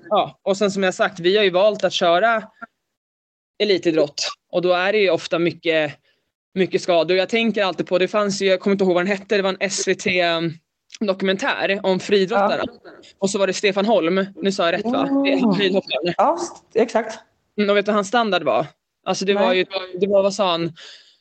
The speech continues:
Speaker 1: Två, han sa inte Voltaren, Naproxen, så här, två Naproxen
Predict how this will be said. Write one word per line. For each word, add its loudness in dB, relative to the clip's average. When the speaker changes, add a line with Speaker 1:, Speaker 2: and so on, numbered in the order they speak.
Speaker 1:
Två, 4
han 0
sa -2
inte -2
Voltaren, 2
Naproxen, 0
så -4
här, 0
två 2
Naproxen 0